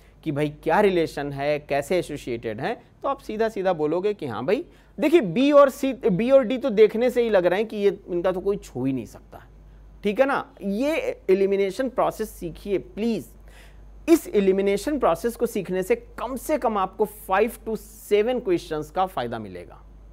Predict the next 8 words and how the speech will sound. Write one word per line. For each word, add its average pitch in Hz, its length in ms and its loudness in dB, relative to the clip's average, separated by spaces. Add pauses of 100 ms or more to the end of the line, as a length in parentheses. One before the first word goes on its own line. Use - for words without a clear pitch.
(760)
हर 226 180 -2
चीज 262 260 -2
आप - 180 0
ध्यान 196 220 -4
नहीं 277 140 -2
रख 269 100 -8
सकते, - 280 -6
लेकिन 214 400 0